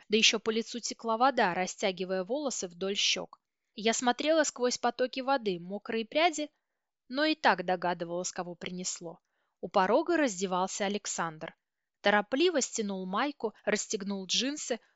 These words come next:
уже не интересуясь моим мнением, и полез к нам. «Это уже перебор. Здесь слишком тесно». «Вы не против?» Он положил ладони мне на ребра, не обнимая, а словно хотел меня отстранить.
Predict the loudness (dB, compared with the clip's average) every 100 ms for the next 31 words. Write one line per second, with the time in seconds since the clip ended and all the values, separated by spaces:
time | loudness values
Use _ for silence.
0 | -4 0 2 2 0 -2 0 0 0 -2
1 | -2 0 0 0 0 0 0 0 -2 -4
2 | -6 -4 -2 -2 -6 -8 -10 -10 -12 -18
3 | _ _ _ _ -4 -2 0 0 0 0
4 | -2 -2 -2 -4 -8 _ -14 -6 2 2
5 | 2 -2 2 2 2 -2 -6 -4 -2 -2
6 | -6 -8 -12 _ _ _ _ _ _ -4
7 | -2 -2 0 2 2 2 -2 -6 _ _
8 | _ -4 0 4 6 4 4 2 4 0
9 | -2 -2 0 0 2 0 -2 -6 -8 _
10 | _ _ _ 4 4 4 -2 0 2 2
11 | 0 -2 -2 -2 -2 -4 -2 0 2 2
12 | 0 -2 -4 -4 -2 -2 -2 -6 -10